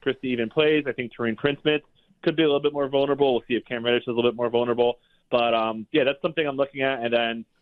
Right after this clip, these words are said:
you know, how much does Valanciunas play? These are all kind of big questions for Pops that have to be answered. Uh, as we saw last game, it was Jordan Hawkins getting cut down. But I think the Lakers have a, a lot of advantages here, with their rim scoring. If they can knock down jumpers and limit the transition, that's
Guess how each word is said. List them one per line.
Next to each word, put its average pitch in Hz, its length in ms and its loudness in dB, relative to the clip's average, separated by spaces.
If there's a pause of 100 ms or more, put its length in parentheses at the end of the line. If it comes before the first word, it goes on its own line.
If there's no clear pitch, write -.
(120)
you 123 60 -8
know, 123 80 -2
how 143 100 -2
much 139 140 -6
does 127 120 -4
Valanciunas 131 580 -2
play? 131 140 2
These 139 180 0
are 143 80 4
all 135 100 2
kind 135 160 -4
of 110 80 -10
big 117 160 0
questions 131 380 -2
for 117 100 -2
Pops 117 300 -4
that 117 100 -6
have 120 120 -4
to 117 60 -14
be 113 140 -8
answered. 147 420 -2 (400)
Uh, 104 220 -2
as 113 80 0
we 123 180 -2
saw 117 300 4
last 117 380 0
game, 120 140 -2
it - 20 -2
was 117 120 2
Jordan 117 240 2
Hawkins 117 280 -2
getting 131 160 -4
cut 139 180 -2
down. 139 240 0 (320)
But 143 140 2
I 147 40 -2
think 277 140 -4
the 262 80 -2
Lakers 165 320 0
have 165 100 0
a, 127 220 0
a 123 80 0
lot 120 280 2
of 151 60 0
advantages 127 520 -2
here, 170 300 2 (240)
with 127 160 0
their 127 120 4
rim 123 220 -4
scoring. 156 340 2
If 127 80 -8
they 160 100 2
can 175 160 -2
knock 139 220 -2
down 143 200 0
jumpers 139 500 0
and 120 160 -6
limit 123 200 -6
the 123 80 -4
transition, 131 640 -2 (300)
that's 120 220 0